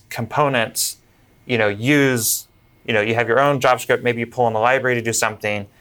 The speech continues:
but it's only gonna get loaded if it's actually needed. And so what that means is that, yes, if you click to every page on the site, you'll still load a megabyte,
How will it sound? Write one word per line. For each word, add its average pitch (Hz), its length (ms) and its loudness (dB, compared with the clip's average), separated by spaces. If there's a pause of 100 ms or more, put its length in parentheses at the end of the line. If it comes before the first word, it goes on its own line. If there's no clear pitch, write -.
(180)
but 123 160 2
it's 123 100 -6
only 165 160 4
gonna 143 160 0
get 113 180 0
loaded 110 600 4
if 117 160 -2
it's 107 100 -2
actually 104 320 -2
needed. 101 400 -6 (260)
And 107 120 -6
so 120 240 4
what 120 180 0
that 113 160 -2
means 135 300 0
is 107 180 0
that, 104 300 0 (420)
yes, 175 260 2
if 139 100 -8
you 131 60 -8
click 151 220 0
to 131 100 2
every 120 200 0
page 123 320 0
on 107 80 -4
the 101 60 -6
site, 110 340 0
you'll 113 100 0
still 123 220 0
load 107 200 0
a 98 40 -4
megabyte, 123 500 -2